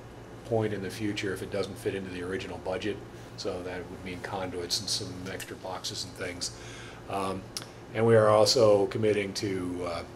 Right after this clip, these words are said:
providing electrical vehicle s-, charging stations. Um, the precise number, I think, is, is, um, actually spelled out in your ordinance.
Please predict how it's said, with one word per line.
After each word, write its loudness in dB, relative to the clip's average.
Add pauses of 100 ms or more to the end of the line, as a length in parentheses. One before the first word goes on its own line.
(200)
providing 2
electrical -4
vehicle -6
s-, -2 (120)
charging -2
stations. -2 (480)
Um, -8
the -14
precise 2
number, -4
I -6
think, -4
is, -2
is, -6
um, -8 (1500)
actually -4
spelled 2
out -2
in -8
your -10
ordinance. 6